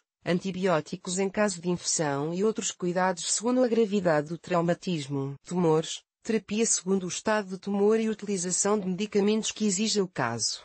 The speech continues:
Piometra, cirurgia ou tratamento com fármacos segundo a gravidade da doença. Remédios caseiros para gato urinando sangue. Existem alguns remédios caseiros recomendados para gato urinando sangue.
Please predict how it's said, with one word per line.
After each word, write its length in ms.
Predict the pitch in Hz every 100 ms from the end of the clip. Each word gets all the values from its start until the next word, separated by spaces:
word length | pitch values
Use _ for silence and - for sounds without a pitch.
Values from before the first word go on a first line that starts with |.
| -
Piometra, 800 | 208 214 190 165 - 143 151 190 _ -
cirurgia 720 | - 202 202 180 190 196 196
ou 80 | 202
tratamento 720 | 165 170 175 165 175 180 -
com 180 | 202
fármacos 640 | 214 - 208 220 214 - -
segundo 380 | 165 170 240 254
a 40 |
gravidade 600 | 226 226 208 208 226 208
da 160 | 190 196
doença. 580 | 170 139 127 - 127 127
Remédios 600 | - 190 185 175 180 196 -
caseiros 500 | 214 190 202 196 -
para 220 | 196 190
gato 320 | 180 180 -
urinando 400 | 180 175 190 190
sangue. 540 | - 185 151 131 127 127
Existem 480 | 208 202 302 - 254
alguns 340 | 240 226 240
remédios 540 | 175 180 165 156 156 143
caseiros 480 | 214 190 202 202 190
recomendados 800 | - - 185 160 160 165 180 -
para 240 | - 175
gato 300 | 170 175 185
urinando 420 | 208 214 220 233
sangue. 540 | - - 160 135 127